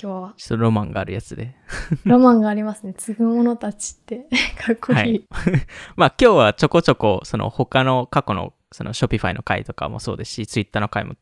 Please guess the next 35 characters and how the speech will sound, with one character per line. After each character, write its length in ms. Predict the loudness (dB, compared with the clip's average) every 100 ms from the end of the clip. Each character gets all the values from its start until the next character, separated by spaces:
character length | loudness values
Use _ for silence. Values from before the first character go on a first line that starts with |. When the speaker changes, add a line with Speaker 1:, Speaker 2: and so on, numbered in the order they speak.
| -18
Speaker 2:
と 80 | -10
か 120 | -8
で 60 |
も 100 | -8
そ 160 | -10 -10
う 40 |
で 60 | -10
す 80 | -12
け 60 | -10
ど、 120 | -6
ど 140 | -2
ち 80 | 2
ら 40 |
か 100 | 2
と 60 | 2
い 40 |
う 40 | 2
と 200 | 2 4
我 140 | 6
々 220 | 6 4
の 200 | 2 -2 -4
仮 140 | -4
説？ 300 | -2 -2 -4 -4 _ _ _ _ _ _
Speaker 1:
は 120 | 6
い、 60 | 6
Speaker 2:
え 20 |
ー、 100 | 6
Speaker 1:
仮 140 | -4 -6
説 260 | -4 -4
で 120 | -4
す 140 | -6 -4
ね。 80 | -2
Speaker 2:
と 40 |
い 60 |
う 40 | -2